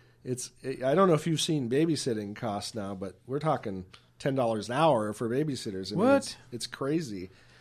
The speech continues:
Speaker 2: Where do I
Speaker 1: So,
Speaker 2: sign up?
Speaker 1: anyway, well, that's what I thought.
Speaker 2: Little
Speaker 1: I'm in
Speaker 2: side
Speaker 1: the wrong
Speaker 2: income.
Speaker 1: business. But
Speaker 2: <laughs> Right.
Speaker 1: um, some of the other advantages, f-,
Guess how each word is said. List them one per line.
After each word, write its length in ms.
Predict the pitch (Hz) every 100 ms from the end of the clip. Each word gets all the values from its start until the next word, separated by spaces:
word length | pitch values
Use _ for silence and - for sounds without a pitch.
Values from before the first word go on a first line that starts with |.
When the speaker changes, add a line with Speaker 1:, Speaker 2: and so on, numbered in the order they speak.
| - -
Speaker 2:
Where 160 | 160
do 60 | 208
I 40 |
Speaker 1:
So, 140 | 190 143
Speaker 2:
sign 280 | 180 180 190
up? 300 | 254 - - 190
Speaker 1:
anyway, 400 | 220 214 143 127
well, 160 | 151
that's 120 | 156 -
what 100 | 156
I 120 | 175
thought. 200 | 147 135
Speaker 2:
Little 40 |
Speaker 1:
I'm 40 | 135
in 40 |
Speaker 2:
side 260 | 151 143 139
Speaker 1:
the 40 |
wrong 100 | 143 139
Speaker 2:
income. 160 | 143
Speaker 1:
business. 400 | 160 151 113 113
But 300 | 262 117 165 -
Speaker 2:
<laughs> 40 |
Right. 260 | 160 160 147
Speaker 1:
um, 200 | 180 170
some 220 | 160 233
of 60 | 262
the 100 | 190
other 220 | 196 208
advantages, 760 | 160 156 156 165 156 165 156 -
f-, 200 | - -